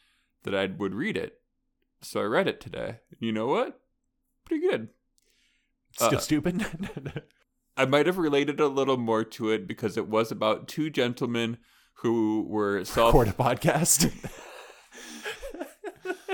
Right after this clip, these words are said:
Speaker 1: who were self-isolating during a global pandemic.
Speaker 2: Okay,
Speaker 1: The
Speaker 2: sure.
Speaker 1: cholera out-, outbreak in New York.
Speaker 2: Mm-hmm, mm-hmm.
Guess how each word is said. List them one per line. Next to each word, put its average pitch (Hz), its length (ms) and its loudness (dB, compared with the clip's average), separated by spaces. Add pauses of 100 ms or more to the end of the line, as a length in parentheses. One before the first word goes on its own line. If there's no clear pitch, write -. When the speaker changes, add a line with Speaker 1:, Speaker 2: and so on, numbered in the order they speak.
(720)
Speaker 1:
who 147 160 6
were 131 140 2
self-isolating 107 1000 2
during 98 220 0
a 98 60 0
global 98 380 -4
pandemic. 113 720 -4
Speaker 2:
Okay, 143 400 2
Speaker 1:
The 151 60 4
Speaker 2:
sure. 131 160 6
Speaker 1:
cholera 123 440 6
out-, 107 240 6
outbreak 110 560 0
in 107 140 -2
New 110 60 -4
York. 101 400 -2
Speaker 2:
Mm-hmm, 131 260 -6
mm-hmm. 131 380 -2